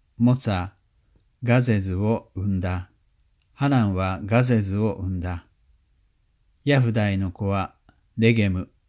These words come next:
ヨタム、ゲシャン、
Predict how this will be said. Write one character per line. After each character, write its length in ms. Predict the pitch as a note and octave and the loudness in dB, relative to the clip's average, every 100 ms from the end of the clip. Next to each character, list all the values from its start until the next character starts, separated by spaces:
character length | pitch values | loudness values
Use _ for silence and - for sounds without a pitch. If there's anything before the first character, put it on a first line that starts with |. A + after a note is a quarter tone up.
| _ _ _ _ | _ _ _ _
ヨ 160 | A#2 B2 | 0 2
タ 160 | B2 G2 | 2 0
ム、 200 | F2 - _ _ _ _ _ _ _ _ _ | -2 -8 _ _ _ _ _ _ _ _ _
ゲ 160 | C3 C3 | 0 0
シ 160 | - | 2
ャ 140 | G2+ | -2
ン、 100 | F2 | -4